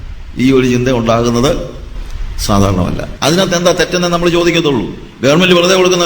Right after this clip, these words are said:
കാശല്ലേ, അത് വാങ്ങിക്കുന്നത് എന്ത് തെറ്റ്? അതിന് കംപ്ലയിന്റ് എഴുതി കൊടുക്കാല് എന്നല്ലേ നമ്മൾ പറയത്തുള്ളൂ. പക്ഷേ ആ ഒറീസക്കാരൻ ദൈവത്തിന്റെ വചനം അതുപോലെ സ്വീകരിക്കാൻ അവൻ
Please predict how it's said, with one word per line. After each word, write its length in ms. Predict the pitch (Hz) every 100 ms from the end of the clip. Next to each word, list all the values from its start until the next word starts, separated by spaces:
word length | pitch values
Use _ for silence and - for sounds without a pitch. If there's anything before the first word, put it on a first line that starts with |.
| 160
കാശല്ലേ, 340 | 170 156 113 - - - -
അത് 100 | 143 160
വാങ്ങിക്കുന്നത് 380 | 160 175 180 175
എന്ത് 100 | 165 160
തെറ്റ്? 140 | 131
അതിന് 140 | 139 190
കംപ്ലയിന്റ് 260 | 185 196 202
എഴുതി 100 | 202 190
കൊടുക്കാല് 320 | 185 196 156 - - - -
എന്നല്ലേ 200 | 151 180
നമ്മൾ 120 | 180 165
പറയത്തുള്ളൂ. 360 | 139 131 90 82 - - - - - - -
പക്ഷേ 220 | 123 151 110 - - 92
ആ 80 | 135 156
ഒറീസക്കാരൻ 720 | 139 175 208 202 165 110 107 113 113 - - - - - - 110 139
ദൈവത്തിന്റെ 540 | 175 202 202 202 185
വചനം 380 | 127 127 139 135
അതുപോലെ 440 | 127 160 180 185
സ്വീകരിക്കാൻ 560 | - 120 123 120 98 87 - - - - -
അവൻ 140 | 139